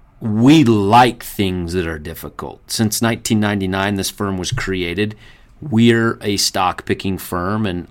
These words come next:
I don't see that changing. We believe in finding stocks that are trading at great prices by looking at their fundament-, fundamentals and coming up with what we believe is an intrinsic value or what the company is worth.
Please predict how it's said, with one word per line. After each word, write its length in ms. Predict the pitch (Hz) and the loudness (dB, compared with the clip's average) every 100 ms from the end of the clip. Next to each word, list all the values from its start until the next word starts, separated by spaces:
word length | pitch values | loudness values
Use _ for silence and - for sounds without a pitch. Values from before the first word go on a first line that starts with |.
| - | -4
I 100 | 101 | -2
don't 320 | 101 110 - | 0 -2 -4
see 240 | - 107 | -4 -2
that 280 | 104 98 - | -2 -4 -6
changing. 680 | - 101 101 98 80 65 - - - | -4 -2 -2 -2 -8 -12 -18 -20 -10
We 220 | 104 123 | 2 4
believe 880 | 135 113 110 117 127 117 107 104 98 - | 6 4 4 6 6 6 4 2 -2 -8
in 240 | 104 98 | -4 -4
finding 880 | 90 - - 101 113 120 120 127 123 | -6 -10 -2 0 2 2 2 0 0
stocks 680 | - - 95 80 78 73 - | -2 -2 0 0 -2 -6 -8
that 140 | 92 | -6
are 140 | 87 85 | -6 -6
trading 480 | - 101 95 92 | -2 0 0 0
at 160 | 85 87 | -4 -6
great 420 | 90 90 104 120 - _ _ _ | -4 0 2 0 -6 _ _ _
prices 840 | - - 95 95 - 67 - - - _ _ _ _ _ _ _ _ - | -10 0 2 2 -2 -8 -8 -8 -8 _ _ _ _ _ _ _ _ -6
by 120 | 87 | -4
looking 500 | 95 104 113 127 123 | 0 0 2 4 2
at 120 | 120 | 4
their 100 | 117 | 0
fundament-, 760 | - 117 110 104 98 92 87 - | 0 0 2 0 -2 -4 -6 -12
fundamentals 1000 | - 107 107 104 87 76 78 65 - - | -2 2 4 2 0 -4 -12 -10 -12 -10
and 180 | 92 87 | -12 -4
coming 320 | 117 117 113 | 2 4 6
up 200 | 113 107 | 4 2
with 180 | 98 - | -2 -2
what 180 | 104 | -6
we 200 | 107 123 | 2 2
believe 560 | 147 117 113 113 107 107 | 4 4 6 6 6 2
is 100 | 95 | -2
an 80 | 95 | -4
intrinsic 440 | 90 - 113 107 | -4 -2 0 -2
value 520 | 90 95 90 87 95 | -2 0 2 2 0
or 220 | 104 104 98 | -2 -2 0
what 180 | 104 | -2
the 80 | - | -4
company 460 | - 113 - 101 104 | -4 -4 -2 -2 0
is 160 | 98 | -2
worth. 580 | 85 87 87 92 117 - | -4 -2 0 -2 -4 -12